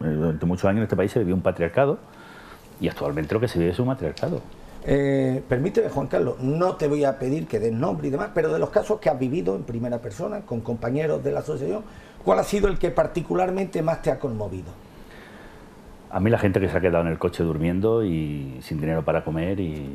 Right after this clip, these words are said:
Speaker 1: mm, eso a mí me impacta mucho. O, o tienes que esperar a,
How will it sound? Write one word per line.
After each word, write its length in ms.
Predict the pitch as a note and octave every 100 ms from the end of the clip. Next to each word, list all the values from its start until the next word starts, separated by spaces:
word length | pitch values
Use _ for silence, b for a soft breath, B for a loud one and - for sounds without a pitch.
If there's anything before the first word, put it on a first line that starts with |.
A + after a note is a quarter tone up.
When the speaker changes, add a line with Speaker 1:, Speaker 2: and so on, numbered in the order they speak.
| C2+ C2 C#2 - - - - -
Speaker 1:
mm, 420 | - D#2 D2 C2+ -
eso 500 | E2 - C#2 B1+ - - - -
a 80 | -
mí 100 | E2
me 100 | E2
impacta 360 | D#2 - - -
mucho. 240 | - - - - - - - - - -
O, 40 | -
o 60 | - -
tienes 180 | F2 E2+
que 80 | D#2+
esperar 340 | - D#2 D2
a, 560 | D2 C#2+ C#2 C2+ -